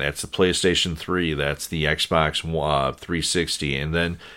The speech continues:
you have the Wii. And each three of those offer something different to everybody else. I mean, when you have, like, the Wii, that's where the casual gamer thrived. All of a sudden you took something and said, "Hey,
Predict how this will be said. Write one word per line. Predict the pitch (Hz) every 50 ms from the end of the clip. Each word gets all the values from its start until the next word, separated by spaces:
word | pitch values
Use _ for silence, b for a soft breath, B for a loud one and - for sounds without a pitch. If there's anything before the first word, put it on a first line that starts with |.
| B B -
you | 87 85
have | 82 80 78
the | 82 80
Wii. | 76 76 85 85 80 71 64 -
And | - -
each | 113 127 127 - -
three | - - 113 117 110 110
of | 101 85
those | 82 76 71 - -
offer | - 78 82 82 82 - 82
something | 80 - - 87 82 80 78 - 85 82 80 73 71 76 80 - - - -
different | - 92 78 - - 80 69 -
to | 69
everybody | - 65 73 76 65 73 73 69 65 65
else. | 65 60 50 50 - - -
I | 64 64 73
mean, | 76 76 76 78 78 78 B B B B B B B B B
when | 82 90 95 92
you | 90 87
have, | 95 95 92 95 87 90
like, | 90 90 87 - -
the | 90 78
Wii, | 76 85 87 90 90 92 101 98 87
that's | 85 90 90 95 98 - - - 98
where | 98 95
the | 85 85
casual | - - 92 90 90 87 76 82 78 73
gamer | 71 80 80 85 80 73 71 -
thrived. | - - - 78 76 73 71 67 65 67 78
All | 85 90 90
of | 80 -
a |
sudden | - 92 90
you | 85 82
took | 80 - 90 80 76
something | - 87 82 76 - 85 80
and | 76
said, | - 87 80 76
"Hey, | - 98 101 98 87 76 69